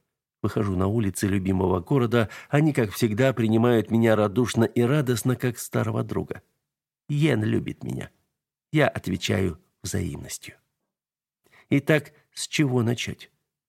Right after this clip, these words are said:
Мысленно представляю карту города. От здания ратуши лучами расходятся семь улиц. Самая правая улица священного дерева Аритрен. Сейчас она называется Улица Победы. Но я помню старые названия наизусть.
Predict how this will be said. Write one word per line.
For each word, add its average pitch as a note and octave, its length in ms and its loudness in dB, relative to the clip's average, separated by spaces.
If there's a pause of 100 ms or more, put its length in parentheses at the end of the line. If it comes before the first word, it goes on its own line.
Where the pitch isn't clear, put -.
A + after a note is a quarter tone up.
(380)
Мысленно B2+ 460 2
представляю A2+ 580 2
карту G2 460 -2
города. F2 520 -4 (340)
От A#2+ 140 2
здания G#2 420 2
ратуши C3+ 340 -2
лучами A#2 360 2
расходятся A2+ 640 0
семь A2+ 340 0 (100)
улиц. G#2 400 0 (240)
Самая G#2+ 400 4
правая A2 520 2
улица G#2+ 400 0
священного G#2 800 0
дерева G#2 400 0
Аритрен. A2 580 -2 (400)
Сейчас A2 380 0
она G2+ 200 4
называется G2+ 640 2
Улица G#2 320 -2
Победы. G#2+ 480 -4 (480)
Но B2+ 220 6
я B2 180 4
помню A#2 380 2
старые G2+ 400 2
названия G2 500 0
наизусть. G2+ 640 -2